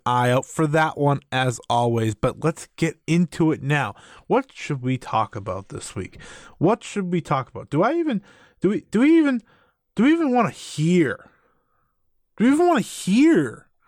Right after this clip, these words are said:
my thoughts on Tag League from this past week? And probably, you know, probably not that much, right? Like, I'm guessing you're not jumping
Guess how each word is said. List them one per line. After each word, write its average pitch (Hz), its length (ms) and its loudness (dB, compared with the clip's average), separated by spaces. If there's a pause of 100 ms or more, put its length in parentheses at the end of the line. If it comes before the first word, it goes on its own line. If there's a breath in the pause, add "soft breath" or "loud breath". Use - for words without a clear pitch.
(360 loud breath)
my 151 200 2
thoughts 139 420 0
on 120 120 -6
Tag 117 440 -4
League 104 240 -8
from - 160 -10
this 101 140 -10
past 101 340 -4
week? 110 160 -8
And 143 80 -6
probably, 170 1080 0
you 196 120 0
know, 196 140 2
probably 214 260 -2
not 170 160 0
that 131 160 -4
much, 147 640 -4 (800 soft breath)
right? 226 360 2
Like, 156 220 0
I'm 165 140 0
guessing 196 320 0
you're 170 100 2
not 151 220 0
jumping 151 640 0